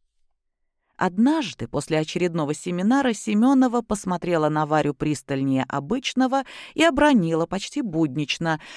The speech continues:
«Самохина, вы ведьма, только неофициальная. Это не оскорбление». Это квалификация, привыкайте.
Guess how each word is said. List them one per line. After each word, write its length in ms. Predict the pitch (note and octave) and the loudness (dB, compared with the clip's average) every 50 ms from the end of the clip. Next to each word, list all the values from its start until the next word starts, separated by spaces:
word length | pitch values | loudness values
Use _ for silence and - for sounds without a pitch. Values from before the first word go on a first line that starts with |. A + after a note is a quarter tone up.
| - - - | -20 -20 -14
«Самохина, 920 | - - G3 F#3 F#3 F3+ F#3+ A3+ B3 - - C4 A3+ D#3 C3 C3+ C#3 C3+ | -4 2 2 2 4 4 2 2 2 2 0 -2 0 0 -2 -2 -2 -2
вы 240 | A#2 D3 G3 B3+ B3+ | 0 0 0 0 0
ведьма, 760 | F3+ B2+ A#2 B2 B2 A#2+ A#2 - - A#2 A#2 A2 A#2 A2 - _ _ _ _ _ _ - | -4 -4 -2 0 2 2 0 0 0 0 0 2 0 -2 -4 _ _ _ _ _ _ -4
только 280 | - D3 D#3+ D#3 F#3 G3 | -2 -2 0 0 0 -2
неофициальная. 960 | G#3 A3 A3 G#3+ - G#3 - - - G#2 G2 G#2 G#2+ A2 A2+ G#2 A#2 A#2 - - - - - | 0 0 -2 -4 -6 -10 -12 -8 -8 -6 -6 -4 -4 -2 -2 0 -2 -2 -4 -8 -16 -4 -4
Это 200 | C#3 - F3 F3+ | -2 0 0 0
не 140 | F3+ F#3 | 0 0
оскорбление». 1080 | F#3+ G3+ - - - B3 C4 A#3+ G#3+ A3 G3+ E3 C#3 B2 A#2 A#2 B2 B2+ B2+ C3 D3+ D#3 _ _ _ _ - - | -2 -2 -4 -4 -4 -4 -2 -2 -2 0 0 2 2 4 4 4 4 2 2 -2 -6 -12 _ _ _ _ -6 0
Это 360 | C3 C3+ C3 C3 E3+ F#3+ G3+ | 0 0 0 2 0 0 0
квалификация, 920 | - - C3 C3 C3 C#3 - A3+ A#3 - C#3 A2+ G#2+ - - - C3 C3 | -2 -2 0 0 0 0 -2 -4 -4 -2 -2 -4 -2 -4 -4 -4 -4 -4
привыкайте. 920 | C3 - C3+ B2 B2 D#3+ - - - G2+ - - _ - - - - - | -2 -4 -6 -4 -4 -6 -8 -6 -10 -10 -10 -10 _ -16 -14 -14 -14 -14